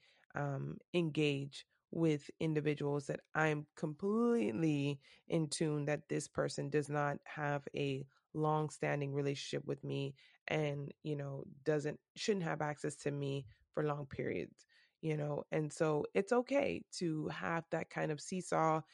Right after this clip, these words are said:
or that in and out. For some people, it may not be. For some people, it's just complete, not even a factor. "I can't, I don't have the capacity," and that's okay too.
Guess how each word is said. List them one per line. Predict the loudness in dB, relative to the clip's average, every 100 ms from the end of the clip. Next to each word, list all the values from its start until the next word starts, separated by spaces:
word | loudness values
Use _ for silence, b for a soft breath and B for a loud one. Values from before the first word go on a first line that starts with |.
| b _
or | 4 6
that | 4
in | 0 -2
and | -2
out. | -4 -8 -2
For | -2
some | 0 -2
people, | -2 0 2
it | 4
may | 4 4
not | 4 2 0
be. | -4
For | -2 -2
some | -2 -2
people, | -2 -2 0
it's | -2 -6
just | -8 -4
complete, | -4 -4 -4 -4 -2
not | 0 0 0
even | 0 -2 -4 -10 _ _
a | -4
factor. | 4 4 4 0 0 -2
"I |
can't, | -4 -2 0 0 -4 B B -2
I | 0
don't | 0 0
have | -2
the | -2
capacity," | -4 -2 -2 0 -2 0
and | -2
that's | -2 -4 -2
okay | -2 0 -2
too. | 0 0 0